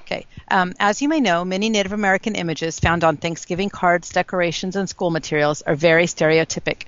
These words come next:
They are often based on a composite view of Native Americans rather than on accurate and diverse Native American lifestyles and traditions. As a consequence, Thanksgiving imagery serves to teach and reinforce children's im-, misinformation and stereotypic thinking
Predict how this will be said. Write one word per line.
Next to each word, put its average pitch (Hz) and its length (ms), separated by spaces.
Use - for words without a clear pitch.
They 185 140
are 175 80
often 208 320
based 185 320
on 170 80
a 165 60
composite 190 600
view 160 320
of 156 180
Native 160 240
Americans 160 640
rather 165 360
than 160 160
on 156 160
accurate 214 580
and 170 140
diverse 170 500
Native 175 240
American 170 400
lifestyles 156 560
and 147 100
traditions. 151 680
As 170 160
a 190 40
consequence, 170 720
Thanksgiving 202 580
imagery 170 420
serves 185 340
to 185 80
teach - 360
and 180 120
reinforce 170 520
children's 170 440
im-, 185 200
misinformation 175 840
and 175 200
stereotypic 185 1000
thinking 175 500